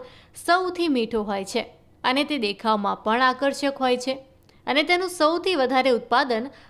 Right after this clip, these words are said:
સૌરાષ્ટ્રમાં થાય છે. નવાબોની રાજધાની લખનઉમાંથી આવતી દશેરી કેરીને રોયલ મેંગો તરીકે ઓળખવામાં આવે છે. તે સ્વાદમાં ખાટી મીઠી લાગે છે.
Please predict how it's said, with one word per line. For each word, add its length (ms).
સૌરાષ્ટ્રમાં 720
થાય 260
છે. 360
નવાબોની 640
રાજધાની 720
લખનઉમાંથી 840
આવતી 340
દશેરી 560
કેરીને 500
રોયલ 380
મેંગો 420
તરીકે 360
ઓળખવામાં 540
આવે 180
છે. 240
તે 100
સ્વાદમાં 720
ખાટી 340
મીઠી 340
લાગે 360
છે. 220